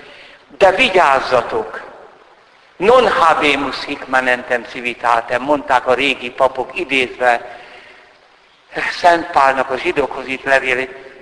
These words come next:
„Nincs nekünk itt maradandó városunk, hanem a jövendőt keressük.” Ez a Szent Istváni gesztus.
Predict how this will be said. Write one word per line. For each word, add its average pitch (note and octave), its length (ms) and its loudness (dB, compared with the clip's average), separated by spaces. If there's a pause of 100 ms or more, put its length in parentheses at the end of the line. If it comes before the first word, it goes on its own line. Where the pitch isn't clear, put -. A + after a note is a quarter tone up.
(120)
„Nincs E3 500 -8
nekünk B2 440 -6
itt A#2 140 -10
maradandó A#2 800 -4
városunk, A#2 800 -2 (420)
hanem A#2+ 320 -2
a A2+ 60 0
jövendőt G#2+ 880 -4
keressük.” - 760 -8 (1900)
Ez C3 160 -2
a A#2+ 80 0
Szent B2+ 400 -2
Istváni A2+ 500 -2
gesztus. - 760 -8